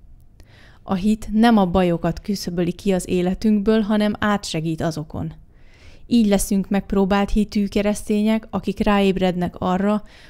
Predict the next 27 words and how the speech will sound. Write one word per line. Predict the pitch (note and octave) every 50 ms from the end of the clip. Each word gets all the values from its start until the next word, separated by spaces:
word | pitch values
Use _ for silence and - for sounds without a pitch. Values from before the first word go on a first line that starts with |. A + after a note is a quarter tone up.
| - - -
hogy | - G3 - -
akaratunknak | G3+ G3+ - - A3 A3 A3 A3 - A3+ A3 G#3+ G#3+ G#3 G3+ G3+
bele | F#3 G#3 G3+ G3+ F#3 F#3
kell | - F3+ F3 D#3+
olvadnia | - - E3+ E3+ E3+ E3+ E3+ E3+ F3 E3+ E3 E3 D#3+ D#3+ - -
Isten | G3+ F#3+ F#3+ - - F#3 E3+
akaratába | - - E3 - - E3 E3 D#3+ D#3 - D#3 D#3 D#3 D3 D3+ -
ahhoz, | - F#3 F#3+ G#3 G#3 G#3 G3+ - - - - - - - - -
hogy | - F#3+ F3+
az | F3+ F3 -
életünk | - G3 G3 F3+ E3+ E3 - E3 D#3+ F3
célba | - - - F3+ F3+ F3+ F3 F#3+ F#3
érjen, | F#3 F#3+ G3 G3 G3+ G#3 G#3 G#3
hogy | G3+ F#3+ F3+ - -
miénk | - G3+ G3+ F3+ D#3+ D#3 D#3 D#3
legyen | - E3 D#3+ D#3 D3 D3+ D3+
az | D3 D#3 - -
üdvösség. | C#3+ - - - - - - - - - - - - - - - - - - - - - - - - - - - - - - _ _ _ - _ - - - - - - - - - -
Mi | A3+ A3 B3 - -
a | - G#3
szakadék | G#3 - - A3 G#3+ - F#3+ F3 D#3+ D#3+ D#3
fölött | - - G3 F3+ F3 E3+ -
rettenthetetlen | - F#3 F3+ F3 - - - E3+ D#3+ - F#3 F3+ - D#3 - - D3+ - F3+
bátorsággal | E3 F3 - F#3 - F#3 E3+ - - - F3+ E3+ F3+ F#3+ F3+ -
átmenő | - F#3 F#3 - - G3 F#3+ F#3 F3+
légtornász | F3 F3 F3 F3 E3+ - F3+ F3 F3+ F3 F3 F3 -
titka? | - D#3 D#3 D#3 - - G#3 G#3 G3 -